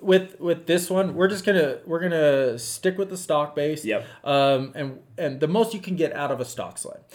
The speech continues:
Speaker 2: Yep.
Speaker 1: And so, um, one thing that goes hand in hand with clutching is, is gearing. Um, I think, so, so rewind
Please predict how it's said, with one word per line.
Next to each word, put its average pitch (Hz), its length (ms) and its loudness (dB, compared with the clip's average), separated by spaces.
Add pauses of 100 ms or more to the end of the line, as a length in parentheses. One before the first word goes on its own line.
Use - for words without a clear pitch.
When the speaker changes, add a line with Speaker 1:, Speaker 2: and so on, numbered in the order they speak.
(180)
Speaker 2:
Yep. 120 80 -16
Speaker 1:
And 175 140 2
so, 190 540 6
um, 156 480 4 (380)
one 190 380 -2
thing 254 160 0
that 151 160 0
goes 170 180 2
hand 160 260 -8
in 143 80 -6
hand 143 240 -6
with 131 160 -4
clutching 110 640 -8
is, 143 600 -6
is 147 180 -6
gearing. 117 500 -8 (380)
Um, 139 720 0 (140)
I 165 240 -2
think, 175 840 -2
so, 135 360 -2 (880)
so - 160 -2
rewind 175 580 4